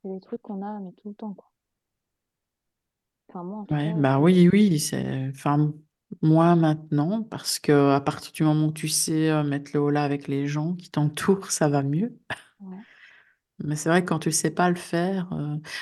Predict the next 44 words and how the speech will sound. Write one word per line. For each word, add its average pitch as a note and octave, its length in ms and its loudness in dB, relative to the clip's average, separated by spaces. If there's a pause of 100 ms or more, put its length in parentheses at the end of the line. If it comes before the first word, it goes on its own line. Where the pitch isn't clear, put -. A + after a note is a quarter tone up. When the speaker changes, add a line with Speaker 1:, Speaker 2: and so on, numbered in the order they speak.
(120)
Speaker 2:
en - 60 2
même E3+ 180 6
temps, G#3 100 4
ça G3+ 140 2
fait F3+ 140 2
partie D#3+ 300 -4
de D3+ 40 -2
l'apprentissage D3+ 680 0
aussi, E3+ 360 -2 (160)
Speaker 1:
C'est F#3+ 80 -2
Speaker 2:
hein. - 20 -10
Speaker 1:
ça. F#3 240 -16 (240)
Speaker 2:
Heu, - 40 -6 (120)
Speaker 1:
Ouais. C#3 240 -2
Speaker 2:
tu - 80 0
as D#3+ 40 4
ton D#3+ 180 2
jeu D#3 160 4
de D#3 60 -10
cartes, F3+ 240 2
bah D3+ 160 4
oui, F#3+ 340 -2
allez D3 220 0
hop, F#3 240 -4
ça D#3 140 -4
y E3+ 140 0
est, G3+ 100 0
ben, D#3+ 160 -4
on D3+ 120 -4
s'exerce, D3+ 640 -4
en D#3 80 -2
fait. D#3 340 -10 (680)
Speaker 1:
Mmh A3 200 -10
mh. A3 140 -12 (220)
Speaker 2:
Mais F3 320 4
il F3 60 4
y E3 60 4
a D#3 80 6
un D3 40 4
moment, D3+ 720 0
heu, C#3+ 80 -8 (240)
faut - 160 -8
dire : « D#3 240 -4
Stop ». - 320 -6